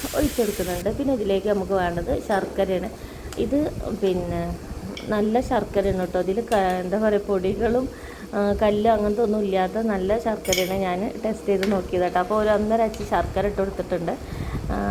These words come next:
അതൊന്ന് ബാലൻസ് ചെയ്യാനുള്ള ഉപ്പും കൂടി ഇട്ട് കൊടുത്തിട്ടുണ്ട്. അപ്പോൾ അത് അവിടെ ഇരുന്നിട്ട് ആയിക്കോളും കേട്ടോ. അപ്പോൾ നമ്മൾ ഈ കൂട്ടുകറിക്ക്, ആ, തേങ്ങയും ജീരകവും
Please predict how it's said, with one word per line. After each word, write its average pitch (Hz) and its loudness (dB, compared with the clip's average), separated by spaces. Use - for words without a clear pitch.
അതൊന്ന് 226 4
ബാലൻസ് 190 2
ചെയ്യാനുള്ള 196 2
ഉപ്പും 208 -2
കൂടി 190 2
ഇട്ട് 202 -4
കൊടുത്തിട്ടുണ്ട്. 175 -2
അപ്പോൾ 269 0
അത് 226 4
അവിടെ 196 4
ഇരുന്നിട്ട് 180 -2
ആയിക്കോളും 190 2
കേട്ടോ. - 0
അപ്പോൾ 247 2
നമ്മൾ 240 2
ഈ - 2
കൂട്ടുകറിക്ക്, 202 0
ആ, - 0
തേങ്ങയും 208 4
ജീരകവും 202 2